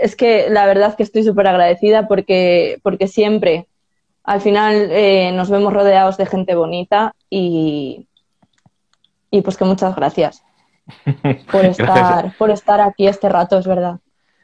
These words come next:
Speaker 2: Gracias, gracias a ti, porque yo, yo siempre considero estas charlas un regalo, entonces que me haya regalado esta horita es un regalo, que ahora vaya a quedar colgado, va a ser un regalo para un montón de gente que, que quiera, que quiera verlo y escucharnos.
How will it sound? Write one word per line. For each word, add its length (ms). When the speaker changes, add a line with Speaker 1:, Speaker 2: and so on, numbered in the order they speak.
Speaker 2:
Gracias, 300
gracias 280
a 100
ti, 100
porque 260
yo, 240
yo 120
siempre 300
considero 360
estas 180
charlas 300
un 100
regalo, 540
entonces 400
que 120
me 140
haya 180
regalado 340
esta 160
horita 480
es 160
un 100
regalo, 400
que 140
ahora 120
vaya 180
a 40
quedar 220
colgado, 340
va 60
a 40
ser 140
un 120
regalo 360
para 180
un 60
montón 300
de 100
gente 260
que, 380
que 100
quiera, 600
que 140
quiera 300
verlo 380
y 200
escucharnos. 580